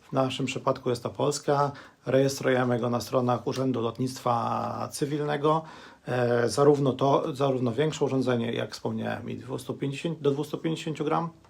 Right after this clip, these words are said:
E, po drugie, przechodzimy kurs. Polecam bardzo, nawet jak zamierzacie latać Maviciem Mini, przejdźcie sobie kurs,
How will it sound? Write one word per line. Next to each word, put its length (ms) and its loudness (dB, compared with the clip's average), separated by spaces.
E, 340 4
po 180 6
drugie, 360 4
przechodzimy 520 2
kurs. 400 -4
Polecam 440 4
bardzo, 400 2
nawet 320 0
jak 140 0
zamierzacie 500 -2
latać 220 -4
Maviciem 500 -4
Mini, 320 -4
przejdźcie 280 -4
sobie 260 -6
kurs, 400 0